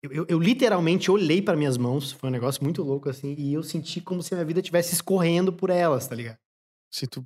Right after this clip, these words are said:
Speaker 2: teve um, é, o-, é uma
Speaker 1: Foi uma, uma
Speaker 2: sensação, é, uma iluminação ali,
Speaker 1: Foi
Speaker 2: alguma
Speaker 1: um, foi
Speaker 2: coisa.
Speaker 1: uma parada muito, porque assim, eu já não tava, já não tava feliz, já,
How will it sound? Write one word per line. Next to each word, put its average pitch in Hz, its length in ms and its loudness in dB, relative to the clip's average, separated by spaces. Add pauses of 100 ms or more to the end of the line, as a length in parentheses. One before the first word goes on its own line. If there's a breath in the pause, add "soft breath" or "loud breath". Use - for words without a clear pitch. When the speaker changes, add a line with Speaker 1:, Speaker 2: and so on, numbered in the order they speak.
(140)
Speaker 2:
teve 147 220 2
um, 190 120 4
é, 151 320 6
o-, 151 360 2
é 156 200 2
uma 147 680 2
Speaker 1:
Foi 165 240 2
uma, 202 140 4
uma 220 60 4
Speaker 2:
sensação, 196 920 2
é, 143 580 2 (380)
uma 156 140 4
iluminação 170 800 6
ali, 160 240 4
Speaker 1:
Foi 196 180 8
Speaker 2:
alguma 262 80 4
Speaker 1:
um, 262 80 2
foi 233 140 6
Speaker 2:
coisa. 247 60 4
Speaker 1:
uma 277 120 2
parada 226 380 0
muito, 240 200 -2
porque 208 220 -4
assim, 254 200 0
eu 202 60 4
já 185 140 2
não 208 80 0
tava, 220 420 0
já 175 140 -2
não 202 60 0
tava 202 180 0
feliz, 208 600 2
já, 185 100 0